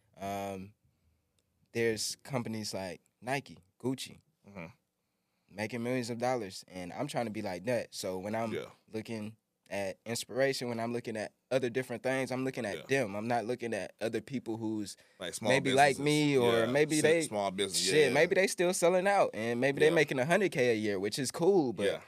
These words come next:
Speaker 1: I'm still looking at people that's making
Speaker 2: Millions.
Speaker 1: billions
Speaker 2: Yeah,
Speaker 1: and millions of
Speaker 2: billions.
Speaker 1: dollars. You know
Speaker 2: Yeah,
Speaker 1: what I'm saying?
Speaker 2: yeah,
Speaker 1: I'm looking
Speaker 2: yeah.
Speaker 1: at that, and I would tell small business owners to do that as well. So look at the type of things that they are putting out. Look at
Speaker 2: Yeah.
Speaker 1: the type of content they are putting out. Look at how often they are posting.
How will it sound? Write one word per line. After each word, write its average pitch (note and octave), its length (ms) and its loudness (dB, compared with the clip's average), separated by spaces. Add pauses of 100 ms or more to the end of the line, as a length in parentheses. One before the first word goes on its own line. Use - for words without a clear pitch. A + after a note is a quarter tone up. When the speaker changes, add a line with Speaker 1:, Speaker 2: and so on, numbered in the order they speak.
(240)
Speaker 1:
I'm B2+ 100 -6
still B2 220 0
looking A2 260 -2
at G2 220 -4 (200)
people A2+ 240 -4
that's G2 220 -2
making G2+ 400 -4 (200)
Speaker 2:
Millions. G2+ 180 -4
Speaker 1:
billions A2 540 2
Speaker 2:
Yeah, F#2 100 -2
Speaker 1:
and F#2 120 -2
millions B2+ 400 2
of G2 140 -2
Speaker 2:
billions. - 20 0
Speaker 1:
dollars. A2 380 4
You - 80 0
know C#3+ 60 4
Speaker 2:
Yeah, - 20 4
Speaker 1:
what C#3+ 100 4
I'm C#3+ 100 0
saying? C#3+ 300 2
Speaker 2:
yeah, C3+ 60 2
Speaker 1:
I'm D#3 80 2
looking D#3 220 2
Speaker 2:
yeah. B2+ 60 2
Speaker 1:
at G#2+ 120 0
that, C3 280 4
and A#2 140 -2
I C3 60 2
would B2+ 160 0
tell B2 220 0
small A#2 300 -2
business G#2+ 320 -8
owners G#2+ 320 -6
to - 100 -16
do G#2 180 -10
that G#2+ 240 -2
as D#2 160 -14
well. G2+ 260 -4
So F#2+ 200 -8
look B2+ 200 -4
at D3+ 120 -2
the C3+ 80 -10
type C3+ 300 -4
of A#2+ 180 -6 (300)
things B2 220 0
that G2+ 140 -4
they D3+ 160 4
are A#2+ 60 0
putting D2 380 -8
out. - 160 -14 (100)
Look A#2 140 -8
at A#2+ 80 -4
Speaker 2:
Yeah. E2+ 60 -6
Speaker 1:
the C#3+ 60 -6
type B2+ 220 -4
of G#2+ 140 -10
content A#2+ 460 -4
they A#2+ 120 2
are A2 60 0
putting F2 320 -10
out. F2+ 180 -10
Look B2+ 160 -2
at B2 160 2
how B2 200 0
often A2 360 -2
they A#2+ 160 2
are G#2+ 100 0
posting. F#2 460 -12